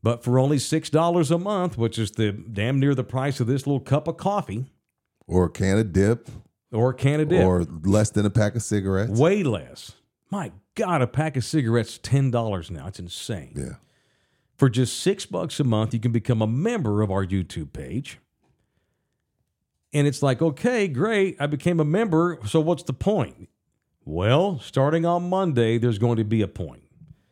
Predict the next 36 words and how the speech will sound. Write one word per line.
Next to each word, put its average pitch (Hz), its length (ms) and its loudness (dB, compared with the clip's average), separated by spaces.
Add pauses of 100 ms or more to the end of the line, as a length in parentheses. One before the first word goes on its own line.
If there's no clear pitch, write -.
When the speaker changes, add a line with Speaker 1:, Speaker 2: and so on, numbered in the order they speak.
(200)
Speaker 1:
So - 140 4
beginning 135 480 2
Monday, 117 720 -2
In 156 200 2
the 170 80 2
Building 147 480 0
is 107 140 -2
gonna 120 240 2
have 120 200 0
a 104 60 0
two-a-day. 90 680 -2 (240)
<clears throat> - 220 -20
All - 1080 -16
right? 113 260 0 (680)
So 135 600 0
at 110 120 -4
eleven 131 320 2
A 208 240 0
M 185 160 0
Monday, 175 400 0
we 123 140 4
will 120 120 0
come 131 200 -2
on 147 140 0
and 156 100 0
do 120 160 2
our 143 100 2
normal 123 320 0
show, 156 400 -4
In 120 260 2
the 127 80 4
Building. 120 520 0 (1600)
And 131 180 2
we're 139 120 4
gonna 151 220 2
go 165 440 2